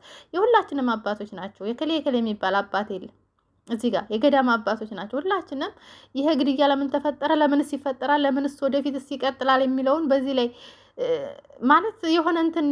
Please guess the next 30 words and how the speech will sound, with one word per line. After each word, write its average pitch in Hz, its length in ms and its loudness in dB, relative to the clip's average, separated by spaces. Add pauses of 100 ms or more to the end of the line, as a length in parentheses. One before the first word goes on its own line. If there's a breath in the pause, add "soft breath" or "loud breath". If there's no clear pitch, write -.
አ፣ 254 120 4 (260)
በቃ 269 300 -6
መፍትሄ 311 320 -4
ላይ 311 140 -2
መወሰድ 294 420 -4
አለበት። 262 680 -2
እንዴ 208 180 -8 (540 loud breath)
ዛሬም 392 360 6
አልቅሰን 392 440 -2
ነገም 349 360 -2
ደግሞ 381 280 -4
ድጋሚ 370 360 0
እናለቅሳለን። 392 720 -2
በቃ 339 300 0
ከነገ 359 300 0
ወዲያም 320 280 2
እንዲሁ 277 240 -4
ድጋሚ 277 380 0
ይፈጠራል 254 600 0
ማለት 226 260 -2
ነው። 226 100 -4
በየስድስት 254 560 -2
ወሩ፣ 294 160 -4
በየዓመቱ፣ 320 500 0
በየሁለት 262 640 -2
ወሩ 180 140 -4 (600 soft breath)
ይፈጠራል 269 600 -2 (120)
እንደዚህ 254 300 2
አይነት 233 260 0
ነገር። 180 300 -8